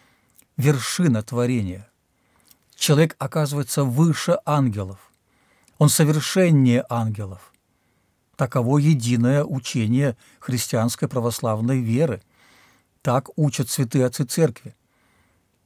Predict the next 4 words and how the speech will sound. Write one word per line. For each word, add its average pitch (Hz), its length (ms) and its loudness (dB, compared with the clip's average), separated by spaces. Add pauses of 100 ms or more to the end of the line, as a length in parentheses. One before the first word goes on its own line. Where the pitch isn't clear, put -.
(640)
Но 123 100 -2
почему? 160 500 2 (920)
Кажется 135 320 -2
странным. 113 640 0